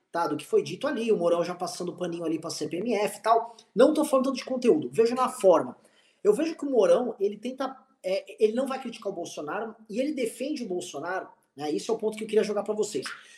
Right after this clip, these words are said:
Quando o Mourão defende o Bolsonaro, ele tá defendendo mais, antes de tudo, o governo Bolsonaro. Mas ele defende um governo Bolsonaro que não existe. É como se ele tivesse defendendo o governo Bolsonaro sem o Bolsonaro, né?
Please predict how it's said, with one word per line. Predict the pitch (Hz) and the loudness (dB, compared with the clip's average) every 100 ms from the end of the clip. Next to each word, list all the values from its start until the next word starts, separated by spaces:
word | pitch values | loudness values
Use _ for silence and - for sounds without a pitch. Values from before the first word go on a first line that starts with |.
| _ | _
Quando | - 349 | -2 2
o | 381 | 6
Mourão | 320 220 202 | 6 6 4
defende | 170 - 175 | -2 -6 -8
o | 156 | -6
Bolsonaro, | 151 - 123 165 208 151 - _ _ _ _ 196 | -6 -8 -8 -6 -6 -6 -12 _ _ _ _ 2
ele | 208 | 4
tá | 247 | 4
defendendo | 247 226 240 247 220 | -2 -2 -4 -6 -2
mais, | 247 277 240 | 0 -2 -4
antes | 240 | -6
de | - | -6
tudo, | 233 233 | -8 2
o | |
governo | 240 - 226 175 | 4 8 8 6
Bolsonaro. | 156 - 156 120 - _ _ _ _ _ | -4 -6 -8 -10 -14 _ _ _ _ _
Mas | 240 269 | 0 0
ele | 294 | 0
defende | 294 302 285 | 0 0 0
um | 285 | 0
governo | 277 220 262 277 | 0 2 0 0
Bolsonaro | 269 269 - 262 262 | -2 -4 -4 -6 -6
que | 254 | -6
não | 277 | -4
existe. | 269 190 208 214 - - _ _ - | -4 -4 -6 -8 -12 -16 _ _ -6
É | |
como | 185 262 | -2 -2
se | 254 | -2
ele | 277 | -4
tivesse | - 254 240 | -2 -2 0
defendendo | 240 240 220 220 | -2 0 0 6
o | |
governo | 196 202 240 254 | 8 8 6 4
Bolsonaro | 240 220 - 196 196 247 | 2 2 2 0 0 0
sem | 254 - 247 | -2 0 0
o | 254 | 2
Bolsonaro, | 247 262 - 233 185 - - _ _ | -2 -2 -4 -2 -4 -4 -14 _ _
né? | 135 165 | -8 -8